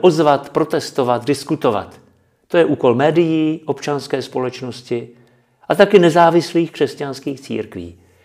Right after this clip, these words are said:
Ovšem v Rusku nic takového nefunguje.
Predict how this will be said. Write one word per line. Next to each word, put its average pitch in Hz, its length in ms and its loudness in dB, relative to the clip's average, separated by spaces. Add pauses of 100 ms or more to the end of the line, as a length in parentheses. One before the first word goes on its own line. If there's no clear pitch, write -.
(320)
Ovšem 127 280 0
v 117 60 -2
Rusku 143 580 -2 (220)
nic 139 460 -2
takového 98 680 -8 (380)
nefunguje. 98 580 -10